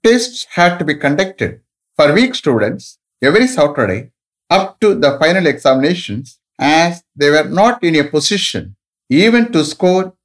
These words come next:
a minimum of thirty-five marks. Last year, some tests had to be conducted for weak students every Saturday up to the final examinations, as they were not in a position even to score a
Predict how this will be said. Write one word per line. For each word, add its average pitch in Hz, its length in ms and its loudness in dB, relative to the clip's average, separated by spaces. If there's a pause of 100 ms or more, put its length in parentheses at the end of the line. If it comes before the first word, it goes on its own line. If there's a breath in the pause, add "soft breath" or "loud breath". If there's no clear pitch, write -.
(180)
a 135 140 4
minimum 175 440 2
of 131 300 0 (300)
thirty-five 139 440 2
marks. - 520 -2 (160)
Last 160 340 0
year, 117 340 -2 (300)
some 190 380 -2 (100)
tests 254 500 -2 (100)
had 190 240 0
to 180 80 -2
be 160 100 -2
conducted 156 680 -4 (260)
for 127 160 2
weak 127 200 0
students 113 540 -6 (180)
every 151 260 0
Saturday 107 640 -2 (380)
up 170 280 -2
to 202 60 2
the 170 120 2
final 160 340 2
examinations, 127 1000 -4 (220)
as 165 500 0 (140)
they 143 140 2
were 151 120 4
not 196 400 2
in 170 100 0
a 151 100 0
position 147 680 -4 (340)
even 214 340 2 (120)
to 151 60 0 (160)
score 127 380 0 (420)
a 120 40 2